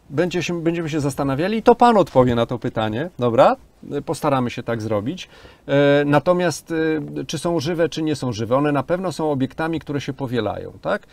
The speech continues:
I absorbują zasoby zewnętrzne w bardzo przemyślny sposób. E, akurat to nie jest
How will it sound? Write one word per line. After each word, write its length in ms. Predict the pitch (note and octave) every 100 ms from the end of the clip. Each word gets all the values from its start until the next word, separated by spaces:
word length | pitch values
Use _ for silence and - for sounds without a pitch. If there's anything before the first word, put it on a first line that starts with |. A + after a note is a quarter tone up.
| - - -
I 260 | C#3 F#3 -
absorbują 880 | - E3+ D#3 C3+ D3 D3+ E3 C#3
zasoby 420 | C3+ - D#3 C3+
zewnętrzne 680 | A#2+ B2+ B2+ A2+ G2+ - D#3+
w 80 | C3
bardzo 320 | A#2+ C3+ B2
przemyślny 540 | - - A2+ - A2+ G#2+
sposób. 520 | - G2 - D#3+ - - - - - -
E, 640 | C3+ C3+ C#3+ C#3+ C#3+ C#3+
akurat 320 | C3 - C#3+
to 100 | -
nie 220 | C#3+ C#3+ B2+
jest 360 | A#2 - -